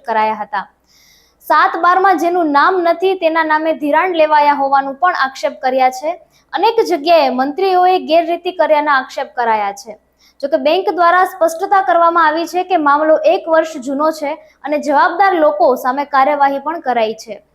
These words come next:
બેંક સડસઠ વર્ષથી ચાલે છે અને ખેડૂતો માટે જ છે.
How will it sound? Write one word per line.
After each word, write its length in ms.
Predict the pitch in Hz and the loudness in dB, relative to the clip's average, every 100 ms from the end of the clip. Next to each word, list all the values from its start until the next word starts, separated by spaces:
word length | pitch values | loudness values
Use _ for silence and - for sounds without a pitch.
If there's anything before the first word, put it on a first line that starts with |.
| _ _ 233 | _ _ -4
બેંક 320 | 285 339 339 | -2 -2 -4
સડસઠ 520 | 339 302 311 381 381 | 0 2 2 0 0
વર્ષથી 440 | 294 311 320 370 | 0 0 0 -4
ચાલે 340 | 359 277 294 302 | 0 0 2 0
છે 240 | 294 330 | 0 0
અને 240 | - 269 269 | 0 -4 -8
ખેડૂતો 480 | 277 269 277 294 | -8 -8 -6 -6
માટે 400 | 262 240 226 285 | -4 -4 -4 -4
જ 20 | 240 | -6
છે. 380 | 220 - 214 | -12 -20 -20